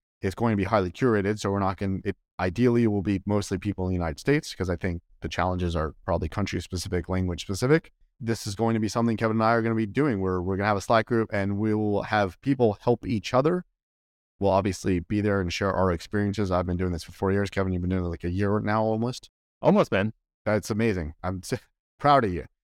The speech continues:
Speaker 1: And we'll
Speaker 2: Yeah.
Speaker 1: share our experiences anywhere we can be helpful, just like having a full-time job, the challenges are the same over and over again. Like, do you make an L L C or an S Corp or, you know, those little things? How do you do a contract? What do you charge? Like,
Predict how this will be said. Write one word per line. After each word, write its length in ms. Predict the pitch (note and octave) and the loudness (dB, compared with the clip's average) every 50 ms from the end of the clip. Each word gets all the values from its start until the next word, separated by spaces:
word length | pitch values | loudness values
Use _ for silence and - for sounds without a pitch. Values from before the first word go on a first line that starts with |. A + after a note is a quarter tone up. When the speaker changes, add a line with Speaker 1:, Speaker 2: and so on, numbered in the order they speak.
| _ _ _ - | _ _ _ -10
Speaker 1:
And 240 | - - B2+ B2 | -6 -4 -2 0
we'll 140 | C3 C#3 C#3+ | 2 2 2
Speaker 2:
Yeah. 80 | C3 A2 | 4 4
Speaker 1:
share 160 | E3 D#3 D3+ | 6 6 6
our 80 | C#3 B2 | 6 4
experiences 580 | A2+ - - - D#3 D#3 D3+ C3 D3 C3+ A2+ | 2 -2 0 2 2 2 2 2 0 -2 0
anywhere 300 | A#2 A#2 C3+ D3+ D3+ D3 | 2 2 2 2 2 2
we 60 | C3+ A#2+ | 2 2
can 80 | A#2+ | 2
be 60 | A#2 A2 | 0 2
helpful, 400 | A#2 B2+ B2 - B2+ B2 A2 _ _ _ _ - | 2 2 0 2 0 -2 -2 _ _ _ _ -16
just 340 | D#3 A#2 - D#3 E3 - - | -8 2 2 2 2 4 2
like 160 | E3 D3 C3 | 0 0 2
having 300 | - C#3 C3 B2 C3 A#2+ | 2 2 2 2 2 0
a 60 | G#2+ F#2+ | 0 0
full-time 380 | - A#2+ A2+ - A#2 G#2+ G#2 | -2 -2 -2 0 0 -2 0
job, 260 | G2+ A2+ G#2+ A2 G2 - | 4 4 4 4 4 2
the 80 | F#2+ | -2
challenges 640 | F2 - - A2+ B2+ C3 A#2+ G#2+ A2 G2+ F#2 - - _ - - | -4 0 0 2 2 2 2 0 0 -2 -2 -4 -12 _ -4 0
are 160 | G2 F2+ F2+ | 0 0 0
the 100 | F#2 F2 | 0 -4
same 300 | - - G#2 G2+ G2 - - | -2 -2 0 0 0 -2 -2
over 200 | F#2+ F#2 F#2 F#2 | -2 0 0 0
and 80 | F2+ | 0
over 180 | F2+ F2 D#2 D#2+ | 0 0 0 -2
again. 220 | D#2+ E2 C#2 C#2+ | -2 -2 -4 -4
Like, 200 | D2 D2+ E2 - | -4 -6 -6 -4
do 80 | - A#2 | -2 0
you 80 | A#2 | 0
make 140 | B2+ B2 A2+ | 2 2 2
an 80 | B2 B2 | 2 4
L 120 | A#2+ B2 | 4 4
L 80 | A#2 A2 | 2 2
C 220 | - - B2 B2 | 0 0 0 2
or 200 | A#2+ A#2+ A#2 A#2 | 2 2 2 2
an 80 | A2+ A#2 | 2 0
S 160 | A#2 A#2+ - | 0 -2 -4
Corp 300 | - - A#2+ A#2+ A#2 - | -6 -2 0 0 0 0
or, 240 | - A2 G#2 G2 F#2 _ _ _ _ _ - | 0 -2 -2 -2 -2 _ _ _ _ _ -8
you 80 | - A#2+ | -2 0
know, 60 | B2+ | 4
those 220 | C3 D#3 D#3+ B2+ | 4 4 4 4
little 160 | C#3 D3 C#3 C3 | 2 2 0 2
things? 300 | - C3+ C3 B2 A2+ - | 0 0 0 0 0 0
How 80 | A#2 | 2
do 60 | A#2+ | 0
you 60 | A#2 A2 | 2 2
do 100 | A#2 A2 | 0 -2
a 60 | G2 | 0
contract? 560 | - B2+ B2+ B2 - B2+ A#2 G#2 G#2 - - | 0 0 0 0 2 2 2 2 2 0 -2
What 80 | A2 G#2+ | -2 -2
do 60 | G2+ | -2
you 60 | G2 | -2
charge? 340 | - - C3 A2+ G#2 G2+ - | 0 2 2 2 2 2 0
Like, 180 | A2+ G2+ F#2 | -2 -2 -2